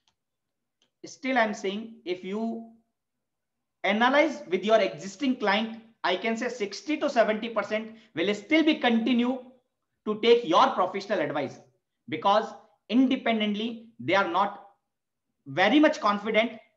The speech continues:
ki whether they are able to do the reconciliation or not. I do agree that there would be some loss, there would be some loss, but it is a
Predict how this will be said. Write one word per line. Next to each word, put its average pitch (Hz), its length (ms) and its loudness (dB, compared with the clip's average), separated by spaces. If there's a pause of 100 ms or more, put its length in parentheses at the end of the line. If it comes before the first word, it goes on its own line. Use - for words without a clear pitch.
(380)
ki 196 360 -6
whether 160 320 0
they 208 140 2
are 196 140 4
able 175 240 -2
to 196 120 -4
do 156 140 -2
the 311 100 -2
reconciliation 175 640 -8
or 143 80 0
not. 135 360 -6 (280)
I 127 100 -6
do 190 240 -2
agree 220 460 -4 (120)
that - 320 -8 (140)
there 135 200 -6
would 196 180 -4
be 220 80 -4
some 170 260 -4
loss, 135 320 -4 (180)
there 147 220 0
would 196 180 -4
be 196 60 -4
some 160 220 -6
loss, 151 260 -4 (240)
but 139 260 -6
it 180 140 -8
is 214 120 -6
a 196 120 -6